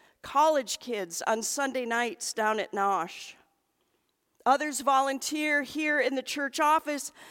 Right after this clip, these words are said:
Some of you share your gifts in keeping our finances in order, and others serve as leaders on our congregation council. For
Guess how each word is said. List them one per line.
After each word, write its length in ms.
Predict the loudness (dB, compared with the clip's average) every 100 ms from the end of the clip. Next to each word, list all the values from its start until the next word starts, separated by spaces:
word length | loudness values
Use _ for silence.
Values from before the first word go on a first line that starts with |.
| -14 -2
Some 300 | 6 6 6
of 140 | 2
you 240 | 0 -2
share 460 | 0 0 4 6 4
your 180 | 2 -2
gifts 460 | 0 2 2 0
in 160 | -4 -6
keeping 460 | -4 -6 -2 2 4
our 160 | 4
finances 840 | 2 2 2 2 0 0 -2 -2 -2
in 220 | -2 2
order, 580 | 4 4 4 0 -2 -6 -14 -20 -20 _ _ _ _ _ _ -4
and 140 | 0
others 420 | 4 4 4 -2 -2
serve 440 | -2 0 0 0
as 280 | 0 0 -4
leaders 840 | -6 -6 -4 -4 -4 -6 -8 -10 -16 _ _ _ -2
on 200 | 0 2
our 180 | 2 0
congregation 880 | -2 -2 -2 -2 -2 -4 -6 -8
council. 720 | -10 -6 -6 -4 -6 -8 -10 -18 _ _ _ _ _ _ _ _ _ _ _ _ _ _ _ _ _ _ _ _ _ _ _ _ _ _ _ _ _ _ -6
For 200 | -4